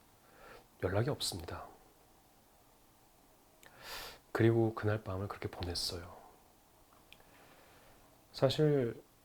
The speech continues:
장례를 못 치렀습니다. 너무 슬픔도 컸고, 또 하나 중요한 사실은 바로 지금 말씀드린 그 내용이었습니다. 언제 저희 어머니를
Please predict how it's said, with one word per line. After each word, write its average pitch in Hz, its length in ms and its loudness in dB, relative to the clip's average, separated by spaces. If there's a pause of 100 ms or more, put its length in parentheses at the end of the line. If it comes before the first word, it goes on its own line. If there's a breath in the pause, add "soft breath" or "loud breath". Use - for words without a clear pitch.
(140)
장례를 147 840 4 (220)
못 113 120 2
치렀습니다. 117 760 -2 (420)
너무 101 200 4
슬픔도 139 460 0
컸고, 113 680 -4 (1300 soft breath)
또 147 100 4
하나 151 180 2
중요한 110 640 0 (200)
사실은 135 420 -2
바로 98 220 -4
지금 107 280 -2
말씀드린 104 460 -2
그 117 100 2
내용이었습니다. 90 840 -4 (680 soft breath)
언제 113 600 2 (180)
저희 - 200 -2
어머니를 95 640 -4